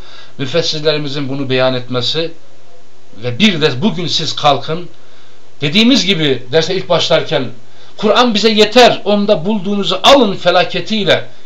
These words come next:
kendini helaka götüren, bu ümmetin Yahudileşme tehlikesiyle karşı karşıya kalanları olan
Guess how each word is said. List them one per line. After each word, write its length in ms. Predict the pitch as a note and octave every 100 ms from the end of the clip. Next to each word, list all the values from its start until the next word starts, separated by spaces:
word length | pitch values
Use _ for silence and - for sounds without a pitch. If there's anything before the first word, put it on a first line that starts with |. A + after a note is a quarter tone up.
| -
kendini 320 | F3+ F#3+ G3
helaka 380 | D3 E3+ F#3 A#3
götüren, 600 | F#3 F3 E3 F#3 A#3 A#3 - - -
bu 160 | B3+ A3+
ümmetin 420 | F#3+ F#3 F#3+ F3+
Yahudileşme 640 | E3+ F#3 E3 F3+ - G#3+
tehlikesiyle 640 | E3+ F3+ E3+ F3+ F#3+ G3 F3+
karşı 280 | F3 -
karşıya 360 | - E3 - E3+
kalanları 520 | D#3+ E3 E3 D#3+ D#3+
olan 480 | E3+ F3 G#3+ B3+